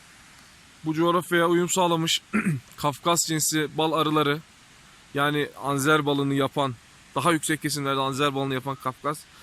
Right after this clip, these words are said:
cinsi bal arıları bu çiğseli havaya, yağmurlu havaya, sisli havaya rağmen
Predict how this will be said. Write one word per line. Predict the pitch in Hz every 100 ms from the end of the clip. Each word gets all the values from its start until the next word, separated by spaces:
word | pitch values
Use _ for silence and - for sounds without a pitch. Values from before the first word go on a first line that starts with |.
| - - - - - - -
cinsi | 147 147 147 139
bal | 147
arıları | 135 139 135 123 143 - - - - - - - - - - - - - - - -
bu | 156 - - -
çiğseli | - 156 - 160 160
havaya, | 147 139 131 135
yağmurlu | 131 135 139 143 151
havaya, | 143 135 135
sisli | - 127 - 165
havaya | 156 147 156
rağmen | 151 139 156